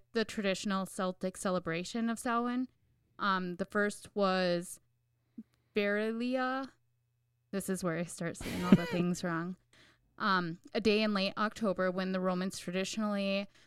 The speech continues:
Speaker 1: commemorated the passing of the dead.
Speaker 2: Okay.
Speaker 1: And then the second was the day in, to honor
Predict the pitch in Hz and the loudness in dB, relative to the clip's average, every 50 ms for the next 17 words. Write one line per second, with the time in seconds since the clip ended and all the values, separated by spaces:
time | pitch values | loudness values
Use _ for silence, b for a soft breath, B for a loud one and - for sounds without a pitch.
0 | b _ _ - 214 196 196 196 196 190 190 190 185 190 196 - 208 - 175 170 | b _ _ -2 -2 0 0 2 2 2 2 2 0 -2 -2 -2 -6 -6 -4 -4
1 | 160 175 - 233 220 208 208 214 294 294 - 226 151 160 180 220 277 - _ _ | -4 -4 -2 -2 0 0 0 2 0 2 2 0 0 0 -2 -2 -2 -4 _ _
2 | _ _ _ - - 123 - - _ _ - - - 107 107 104 98 95 98 95 | _ _ _ -8 -8 -8 -8 -10 _ _ -14 -6 -2 0 0 0 0 0 -2 -4
3 | - - 208 196 - 220 - 202 214 208 190 185 - 190 180 - 185 185 190 190 | -2 -2 -4 -2 -2 -4 -2 0 0 0 0 -2 -6 -4 0 2 2 4 4 4
4 | 190 190 190 b b b b b b b - - 202 196 - - - _ _ _ | 2 0 0 b b b b b b b -2 -2 -2 -2 -2 -6 -14 _ _ _
5 | _ _ _ _ _ - 220 - - - 214 214 214 214 208 208 208 208 208 214 | _ _ _ _ _ -2 0 0 2 2 2 4 4 4 4 4 4 4 2 0
6 | 208 | -2